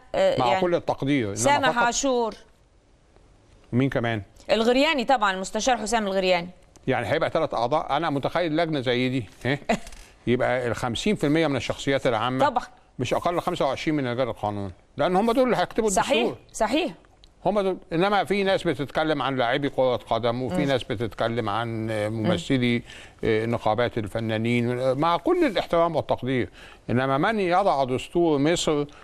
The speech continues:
Speaker 2: هم الذين لهم خبرة في دساتير العالم، والذين بوسعهم أن يضعوا دستورا يليق بالدولة المصرية.
Speaker 1: مم.
Speaker 2: إنما على العموم هذه كلها أخبار غير رسمية،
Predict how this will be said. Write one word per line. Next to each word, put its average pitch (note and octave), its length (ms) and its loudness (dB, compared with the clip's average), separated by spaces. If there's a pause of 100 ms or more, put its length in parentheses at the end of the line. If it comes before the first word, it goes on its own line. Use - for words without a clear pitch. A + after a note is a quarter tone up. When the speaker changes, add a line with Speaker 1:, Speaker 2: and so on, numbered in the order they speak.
(180)
Speaker 2:
هم E3+ 160 4
الذين D3+ 460 4
لهم D#3 340 0
خبرة E3 460 0
في C#3 240 0
دساتير A#2+ 600 0
العالم، C3 500 0
والذين C#3 480 -2
بوسعهم B2+ 640 -2
أن A#2 80 -2
يضعوا B2 360 0
دستورا A#2 440 -2
يليق D3+ 340 0
بالدولة D#3 320 -2
المصرية. - 440 -6 (400)
Speaker 1:
مم. F3 260 -2 (460)
Speaker 2:
إنما A#3+ 220 2
على A#3+ 120 4
العموم A3 420 2
هذه E3 300 2
كلها D3 420 2
أخبار C#3 380 2
غير C3+ 260 4
رسمية، C#3 460 0